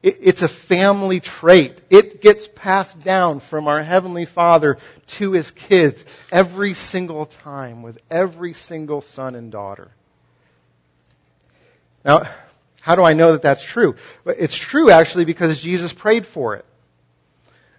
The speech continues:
In John seventeen, at the very end of His life, Jesus was praying for His followers and for the people that are gonna believe. And this is what he says, "I pray for those who will believe in me,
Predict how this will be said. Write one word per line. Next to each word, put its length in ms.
In 140
John 240
seventeen, 520
at 60
the 60
very 280
end 160
of 80
His 160
life, 260
Jesus 260
was 140
praying 380
for 200
His 240
followers 680
and 240
for 220
the 100
people 300
that 120
are 80
gonna 220
believe. 420
And 100
this 180
is 60
what 140
he 60
says, 320
"I 100
pray 320
for 140
those 320
who 80
will 80
believe 380
in 140
me, 280